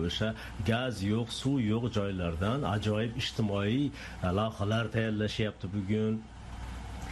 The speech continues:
Ya'ni, e, internet tarmog'i ancha, internet jurnalistika ancha rivojlandi bizda. Blogerlar paydo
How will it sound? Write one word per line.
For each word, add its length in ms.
Ya'ni, 360
e, 20
internet 560
tarmog'i 500
ancha, 320
internet 560
jurnalistika 800
ancha 260
rivojlandi 600
bizda. 320
Blogerlar 640
paydo 320